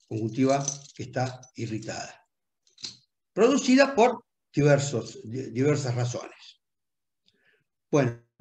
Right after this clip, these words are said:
eh, como diagnóstico diferencial de la conjuntivitis podemos mencionar la bacteriana, la vernal, las virales y las por cuerpos extraños o, o ú-, úlceras corneales.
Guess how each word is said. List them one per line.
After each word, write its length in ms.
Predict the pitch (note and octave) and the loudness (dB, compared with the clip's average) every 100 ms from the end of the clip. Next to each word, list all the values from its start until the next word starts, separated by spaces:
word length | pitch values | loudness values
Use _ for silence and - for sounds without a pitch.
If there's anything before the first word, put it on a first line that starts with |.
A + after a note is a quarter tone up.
| A#2 | -8
eh, 160 | A#2 - | -8 -6
como 220 | C#3 D3+ | 0 2
diagnóstico 500 | D#3+ F3 A3+ A3 G3+ | 4 4 4 4 6
diferencial 600 | F#3+ F3+ E3 D#3+ G3 G3+ | 6 6 2 0 2 2
de 120 | F3+ | 0
la 240 | D3+ C#3 B2 | 2 2 0
conjuntivitis 800 | C3 D3 C#3+ D3+ A3 - G#3+ B2+ - - | -2 0 2 2 0 -2 -4 -4 -12 -14
podemos 320 | - D3+ E3+ D#3 | -2 0 4 4
mencionar 440 | D#3+ D#3 C3+ - - - _ _ _ | 4 2 0 -4 -10 -20 _ _ _
la 340 | B2+ C3 B2+ A#2+ | -2 0 0 -2
bacteriana, 720 | B2+ B2 C#3+ F#3 A#3 B3+ C4 C4+ - _ _ _ _ _ _ _ | -2 -2 2 4 4 4 0 -6 -16 _ _ _ _ _ _ _
la 120 | A#2 | -2
vernal, 640 | B2+ B2 D#3+ G#3 A#3 A3+ | 0 2 4 6 4 2
las 140 | D#3+ A#2+ | 0 0
virales 560 | C3+ E3+ F#3+ A3+ A3 | 2 4 4 2 -2
y 80 | E3+ | -6
las 180 | B2+ B2 | -4 -4
por 140 | A#2+ A2 | -6 -4
cuerpos 340 | D3 C#3+ C3 | -4 -2 -2
extraños 680 | A#2+ - D#3+ D#3 D3+ D3+ C#3 | -2 -2 -2 0 0 -2 -6
o, 220 | A2+ F#2+ _ | -10 -12 _
o 200 | A#2 B2 | 0 2
ú-, 500 | A#2 C3+ C#3 D#3 - | 4 4 6 4 2
úlceras 340 | C#3+ C#3+ B2+ | -2 0 -2
corneales. 480 | B2 A#2+ A2 - - | -2 -4 -6 -8 -18